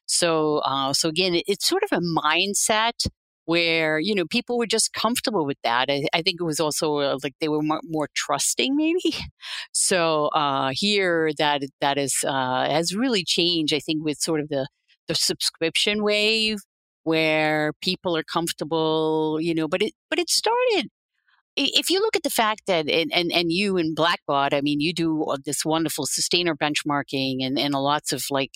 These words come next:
uh, trend analysis. And, I mean, if you look at the fact that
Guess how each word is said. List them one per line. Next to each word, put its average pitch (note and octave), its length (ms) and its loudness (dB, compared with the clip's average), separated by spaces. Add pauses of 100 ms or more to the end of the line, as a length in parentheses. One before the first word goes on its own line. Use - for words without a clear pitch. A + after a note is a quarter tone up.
uh, C3 300 -2
trend F3 260 0
analysis. C3+ 880 0 (600)
And, D#3 580 2
I D#3 60 0
mean, D#3 240 2
if D3+ 120 -2
you A#3+ 120 0
look - 120 -2
at A3 80 -4
the F3+ 60 -4
fact F3 300 -2
that D3 180 0